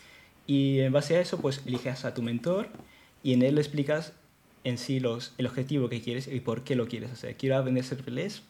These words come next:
porque quiero... Eh, refactorizar y creo que nuestro sistema que estamos utilizando en este proyecto es muy antiguo. Vale, perfecto.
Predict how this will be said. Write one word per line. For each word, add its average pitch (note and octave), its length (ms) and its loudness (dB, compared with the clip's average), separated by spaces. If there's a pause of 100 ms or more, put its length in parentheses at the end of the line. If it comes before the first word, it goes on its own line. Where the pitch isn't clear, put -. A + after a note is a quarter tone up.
porque C3 340 -4 (100)
quiero... F3 380 -2 (140)
Eh, B2+ 400 -4 (480)
refactorizar B2+ 680 0
y C#3 60 2
creo B2+ 240 2
que C3 160 0
nuestro A#2+ 280 -2
sistema B2+ 420 -2
que B2+ 60 -4
estamos B2 220 -2
utilizando A#2+ 440 -6
en A#2 40 -6
este A#2+ 140 -8
proyecto B2 400 -6
es - 160 -6
muy B2 100 0
antiguo. - 360 -8 (200)
Vale, D#3 180 -16
perfecto. - 520 -8